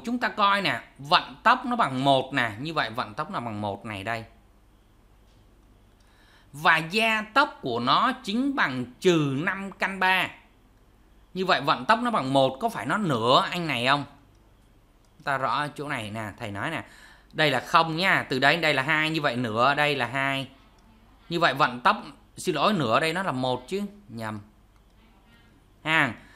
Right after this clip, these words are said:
từ đây đến đây là hai, như vậy đây là một. Vận tốc nó là một, vận tốc đang là một và gia tốc nó là trừ năm căn ba.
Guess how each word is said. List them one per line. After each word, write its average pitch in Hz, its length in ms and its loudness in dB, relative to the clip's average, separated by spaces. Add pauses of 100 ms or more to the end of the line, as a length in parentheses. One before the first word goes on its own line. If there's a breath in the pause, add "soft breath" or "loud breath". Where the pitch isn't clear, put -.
(160 loud breath)
từ 139 120 0
đây 143 180 6
đến 175 80 -4
đây 156 160 2
là 131 120 2
hai, 156 340 0
như 160 120 -4
vậy 131 180 -2
đây 143 140 -2
là 131 100 0
một. 117 520 -2 (140)
Vận 143 220 -4
tốc 220 180 0
nó 226 80 2
là 180 100 2
một, 143 460 2 (200)
vận 151 160 -8
tốc 220 140 0
đang 180 320 -4
là 147 140 4
một 147 340 0
và 147 60 0
gia 190 280 -2
tốc 240 220 0
nó 254 100 0
là 180 120 -2
trừ 165 280 0
năm 190 180 0
căn 196 200 -6
ba. 202 320 0